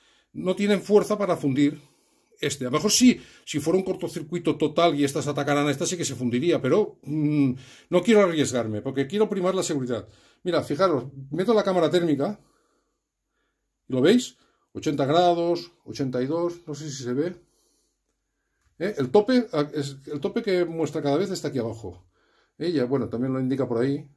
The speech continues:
Es que como hay tantas indicaciones, ¿ves? Ochenta grados. ¿Eh? Sigue cortocircuitada.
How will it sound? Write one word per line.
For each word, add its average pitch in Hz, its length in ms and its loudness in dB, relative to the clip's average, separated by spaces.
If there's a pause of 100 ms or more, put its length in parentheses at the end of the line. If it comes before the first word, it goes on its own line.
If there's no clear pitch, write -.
Es - 80 -20
que 127 160 -12
como 120 160 -8
hay 139 80 -6
tantas 147 320 -6
indicaciones, 139 540 -6
¿ves? 156 200 -4
Ochenta 123 360 -6
grados. 156 500 -2 (880)
¿Eh? - 300 -6
Sigue 208 420 0
cortocircuitada. 160 960 0